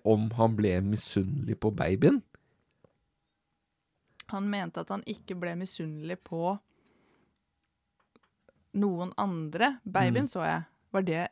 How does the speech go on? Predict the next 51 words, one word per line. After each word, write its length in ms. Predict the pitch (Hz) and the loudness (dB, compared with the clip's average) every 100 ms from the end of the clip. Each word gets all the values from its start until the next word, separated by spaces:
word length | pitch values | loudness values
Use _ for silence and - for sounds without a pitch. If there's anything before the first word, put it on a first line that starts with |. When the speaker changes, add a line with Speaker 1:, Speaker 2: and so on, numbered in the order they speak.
| - | -4
Speaker 2:
Ja, 140 | 240 | -6
ok. 100 | 208 | -6
Eh, 1040 | - - - - - 202 208 202 202 196 190 | -10 -14 -20 -20 -4 0 2 0 -2 -2 -2
ja, 140 | 208 | -2
jeg 120 | 214 202 | -2 -6
s-, 60 | - | -2
eh, 420 | 202 196 190 190 - _ - | 0 2 0 -2 -6 _ -16
så 120 | - 202 | -2 0
han 100 | 214 | 2
mente, 360 | 190 185 185 - | 0 -2 -6 -4
men 240 | 202 196 - | -4 -4 -6
en 200 | - 180 | -6 -4
som 100 | 190 | -4
han 80 | 196 | -4
faktisk 360 | 180 185 196 | -6 -6 -8
kan 300 | - 185 202 190 | -4 0 2 2
bli 120 | 180 | 0
misunnelig 440 | 185 185 165 208 | 0 -2 -4 -2
på, 220 | 240 254 - | 2 0 2
Speaker 1:
Ja. 200 | 123 127 120 | 4 4 4
Speaker 2:
det 100 | 185 | 2
er 140 | 185 180 | 2 0
de 140 | 165 | -2
som 100 | 175 | -4
ikke 120 | 180 165 | -4 -4
har 80 | |
noe 100 | 170 180 | -2 -2
ansvar 320 | 170 - 151 | -4 -6 -8
enda. 300 | 151 180 214 - - - | -6 -2 -2 -4 -20 0
Speaker 1:
Ja. 360 | 107 117 127 98 | 4 6 4 2
Speaker 2:
Og 100 | 196 | 0
det 80 | 190 | 2
er 120 | 190 | 0
babyer. 380 | 160 147 - 185 - | 0 -4 -4 -6 0
Speaker 1:
Ja. 220 | - 185 - - - - - | 0 0 -6 -20 -20 -20 -20
Speaker 2:
Så 120 | - 196 | -6 0
da 100 | 185 | 2
skulle 260 | 190 190 | 2 0
han 140 | 190 180 | 2 2
bare 160 | 175 | 2
være 260 | 175 165 - | 2 2 0
en 100 | 160 | -2
baby. 340 | - - 180 - | -2 -4 -6 -2
Speaker 1:
Ja. 200 | 107 101 - _ _ _ _ - - - | 0 0 -2 _ _ _ _ -20 -20 -4
Speaker 2:
Og 100 | 190 | 0
det 440 | 185 185 180 185 185 _ _ _ _ _ | 2 4 4 2 0 _ _ _ _ _
synes 240 | - 180 | -4 0
han 120 | 190 | 0
gikk 140 | 180 175 | -2 -2
helt 180 | 175 175 | -2 2
greit, 320 | 214 220 | 2 2